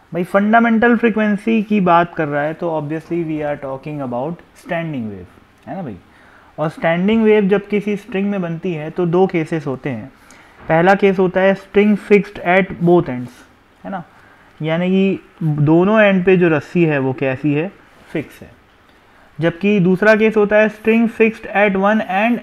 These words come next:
and free at other end। तो ये कैसा केस होता है, सिर्फ एक end में रस्सी fix होती है, दूसरे end में free होती है,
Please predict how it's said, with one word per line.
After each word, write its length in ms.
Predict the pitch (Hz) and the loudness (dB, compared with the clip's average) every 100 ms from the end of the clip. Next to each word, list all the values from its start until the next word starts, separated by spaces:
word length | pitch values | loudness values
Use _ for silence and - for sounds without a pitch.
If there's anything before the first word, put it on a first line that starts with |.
| - | -2
and 280 | 190 226 247 | 0 2 0
free 420 | - 214 226 240 | -2 0 2 2
at 200 | 226 226 | 2 0
other 300 | 214 165 156 | -2 -4 -2
end। 320 | 135 120 123 - | -4 -8 -12 -10
तो 60 | |
ये 180 | 135 160 | -6 -4
कैसा 380 | 170 170 185 180 | -4 -6 -4 -4
केस 240 | 185 180 | -6 -6
होता 200 | 180 180 | -6 -6
है, 80 | 180 | -6
सिर्फ 380 | 190 180 - 156 | -4 -6 -8 -2
एक 220 | 185 190 | 0 0
end 200 | 185 190 | -4 -2
में 80 | 185 | -2
रस्सी 260 | 170 - | -4 -4
fix 280 | 180 180 - | -4 -6 -8
होती 220 | 175 - 202 | -10 -8 -14
है, 60 | - _ _ _ _ _ 147 | -14 _ _ _ _ _ -6
दूसरे 320 | 175 165 175 | -6 -4 -6
end 140 | 160 | -6
में 120 | 175 180 | -8 -8
free 200 | 165 123 | -8 -8
होती 260 | 110 | -10
है, 80 | - | -16